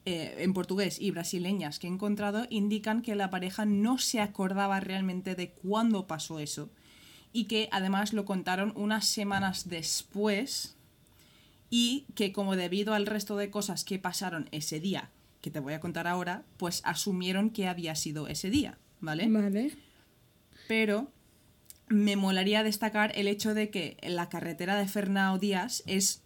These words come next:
Speaker 1: por donde iba Carlos de Sousa cuando lo vio
Speaker 2: Ujú.
Speaker 1: caer, ¿vale? Y es por donde lo vieron ellos. Entonces,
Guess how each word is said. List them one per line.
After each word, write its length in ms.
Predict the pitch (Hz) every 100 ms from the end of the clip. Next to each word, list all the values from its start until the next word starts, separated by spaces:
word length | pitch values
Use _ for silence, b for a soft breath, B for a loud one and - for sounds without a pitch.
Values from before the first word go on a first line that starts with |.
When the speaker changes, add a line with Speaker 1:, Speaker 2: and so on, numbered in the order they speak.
| _
Speaker 1:
por 160 | - 185
donde 220 | 180 175
iba 260 | 165 175 180
Carlos 300 | 185 170 170
de 100 | 175
Sousa 320 | 190 185 190
cuando 240 | 190 190 202
lo 120 | 214
vio 260 | 202 180 - - _ _ 233
Speaker 2:
Ujú. 460 | 233 214 233 269 - _
Speaker 1:
caer, 400 | - 185 160 185 - _ _ -
¿vale? 340 | 170 160 220 B B B B _
Y 320 | 233 226 240 -
es 200 | 175 170
por 160 | 196 175
donde 220 | 175 175
lo 100 | 170
vieron 280 | 160 160 180
ellos. 340 | 247 151 -
Entonces, 600 | 180 185 190 190 196 196